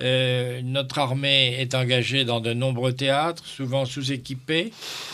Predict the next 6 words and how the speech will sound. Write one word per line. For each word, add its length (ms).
avec, 500
euh, 100
parfois 300
des 140
conséquences 540
dramatiques, 560